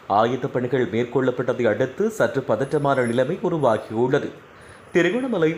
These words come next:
பிரிட்டிக்கோட்டை டச்பே கடற்கரையோரமாக அமைந்துள்ள ஸ்ரீ சம்புத் ஜெயந்தி போதி ரஜவிகாரையின் வளாகத்துக்குள்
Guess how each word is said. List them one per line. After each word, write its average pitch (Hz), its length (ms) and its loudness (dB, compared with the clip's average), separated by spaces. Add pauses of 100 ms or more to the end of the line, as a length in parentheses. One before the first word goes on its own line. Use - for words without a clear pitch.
பிரிட்டிக்கோட்டை 147 880 0
டச்பே 127 420 0
கடற்கரையோரமாக 131 800 0
அமைந்துள்ள 123 640 -2 (360)
ஸ்ரீ 139 240 -4 (220)
சம்புத் 151 380 0
ஜெயந்தி 139 520 0
போதி 131 220 0
ரஜவிகாரையின் 127 880 2
வளாகத்துக்குள் 135 840 0